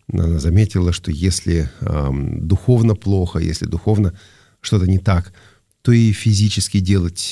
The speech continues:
э, дела не хочется. Ну, например, а, вот в доме беспорядок, а, и этот беспорядок в доме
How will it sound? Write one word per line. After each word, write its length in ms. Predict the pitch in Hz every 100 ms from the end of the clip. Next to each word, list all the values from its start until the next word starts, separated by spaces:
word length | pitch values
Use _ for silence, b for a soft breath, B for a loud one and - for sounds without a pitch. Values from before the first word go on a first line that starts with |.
| 64
э, 380 | 85 85 82 82
дела 540 | 90 - 90 101 92
не 120 | 87 92
хочется. 560 | - 101 - - -
Ну, 100 | 92
например, 480 | 92 87 87 98 92 B B B B -
а, 120 | 82
вот 220 | 87 87
в 40 | 85
доме 260 | 95 87
беспорядок, 760 | 82 - 101 139 135 - - -
а, 340 | - - 87
и 200 | - 113
этот 380 | 104 92 87 - -
беспорядок 960 | 104 113 127 120 127 113 120 110 98
в 40 | 95
доме 320 | 123 135